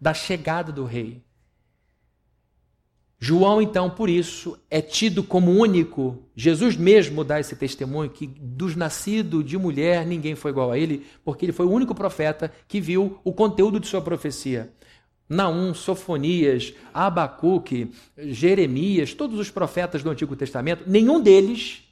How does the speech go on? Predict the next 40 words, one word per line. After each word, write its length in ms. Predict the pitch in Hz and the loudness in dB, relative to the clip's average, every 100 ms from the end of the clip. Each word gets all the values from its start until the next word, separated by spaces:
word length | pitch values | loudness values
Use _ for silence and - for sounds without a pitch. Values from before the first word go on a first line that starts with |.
| _ _ 135 | _ _ -2
viu 240 | 180 185 | 2 2
Jesus 300 | 180 170 170 | 0 -4 -6
Cristo. 480 | - 135 - - 113 _ - | -8 -12 -12 -18 -20 _ 6
Todos 280 | 220 202 | 6 6
falaram 440 | - 185 170 170 165 | 4 4 4 0 -4
com 280 | - 170 151 | -2 -2 0
categoria, 760 | 170 165 156 139 190 202 196 - - | -2 0 0 2 4 2 0 -8 -2
com 140 | 185 | 0
precisão 480 | 175 170 160 123 180 | 2 0 -2 -2 0
a 20 | |
respeito 420 | 165 - 175 170 | -2 2 2 2
do, 120 | 151 | -2
do, 480 | 135 156 131 143 135 131 143 | -4 -6 -4 -2 -2 -6 -12
do 180 | 127 135 | -10 -6
Jesus, 440 | 131 120 143 170 | -6 -6 -6 -6
do 160 | 139 120 | -8 -10
Salvador, 500 | - 123 120 139 160 | -4 -2 -2 -2 -2
do 100 | 127 | -4
Messias, 480 | 127 - 196 220 220 - - - | -4 -4 -2 -2 -4 -16 -20 -16
mas 240 | - 160 151 | -2 0 2
apenas 480 | 151 180 208 226 180 | 0 0 0 0 -2
João 480 | 208 185 185 190 | 0 2 2 0
teve 240 | 185 180 170 | 0 0 0
o 60 | |
privilégio 520 | 165 180 170 143 147 127 | -4 -6 -2 -2 -2 -6
de 80 | |
vê-lo. 480 | 143 131 139 123 113 _ _ - - - - | -6 -2 -2 -4 -10 _ _ -20 -20 -10 -2
E 60 | |
por 160 | 143 220 | 0 2
isso 260 | 196 202 202 | 2 0 -4
ele 80 | |
se 80 | 165 | -4
torna 240 | - 160 147 | -4 -4 -4
singular. 600 | - 165 151 120 104 - _ - - - | -8 -8 -4 -4 -6 -16 _ -20 -8 -2
E 80 | |
João 480 | 226 208 202 240 175 | 0 2 2 2 0
teve, 320 | - 254 202 | -2 0 2
evidentemente, 800 | 208 185 170 185 185 143 190 202 | 0 0 -2 -4 -4 -4 -4 -4
uma 120 | 175 185 | -4 -6
formação. 840 | - 190 208 254 - 202 196 139 | -2 -2 0 -2 0 2 0 -4